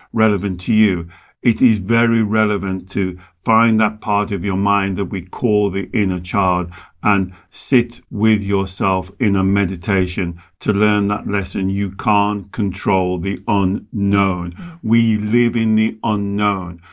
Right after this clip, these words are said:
Speaker 1: No one can give you guarantees about anything. No one can give you a gu-, a guarantee that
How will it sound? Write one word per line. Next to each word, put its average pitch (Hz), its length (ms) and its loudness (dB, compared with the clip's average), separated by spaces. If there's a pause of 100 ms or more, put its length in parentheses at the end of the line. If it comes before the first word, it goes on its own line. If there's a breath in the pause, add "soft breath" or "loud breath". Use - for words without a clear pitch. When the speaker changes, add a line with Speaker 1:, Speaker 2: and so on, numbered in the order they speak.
(160 loud breath)
Speaker 1:
No 117 340 4
one 117 340 0
can 110 240 0
give 107 240 2
you 101 180 -2
guarantees 98 800 -2
about 104 380 -4 (160)
anything. 117 500 2 (240 loud breath)
No 135 240 4
one 135 200 2
can 120 180 0
give 113 160 2
you 113 140 2
a - 20 -2
gu-, 117 420 2
a 117 40 -4
guarantee 110 640 0
that 104 280 -2